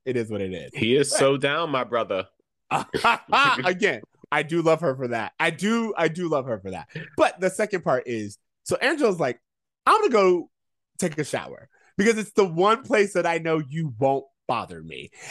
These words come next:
Speaker 1: And again, they paint it kind of like, "Oh, he goes in there for the sake of the friendship." It's like, no, no, no, no, no. <laughs>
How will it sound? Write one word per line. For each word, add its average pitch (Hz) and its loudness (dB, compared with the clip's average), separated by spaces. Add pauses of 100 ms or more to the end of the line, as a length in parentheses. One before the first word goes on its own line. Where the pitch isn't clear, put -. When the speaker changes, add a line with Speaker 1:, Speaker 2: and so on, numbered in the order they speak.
(140)
Speaker 1:
And 240 2
again, 233 0
they 139 0
paint 185 -4
it - -6
kind 165 -2
of 156 0
like, 135 0 (240)
"Oh, 143 4 (600)
he - -4
goes 185 2
in 180 0
there 165 2
for 156 -8
the 135 2
sake 139 -2
of 127 -2
the 117 -6
friendship." 170 -6
It's 156 -6
like, 170 -2
no, 262 -2
no, 247 0
no, 190 0
no, 147 0
no. 120 -6
<laughs> 185 0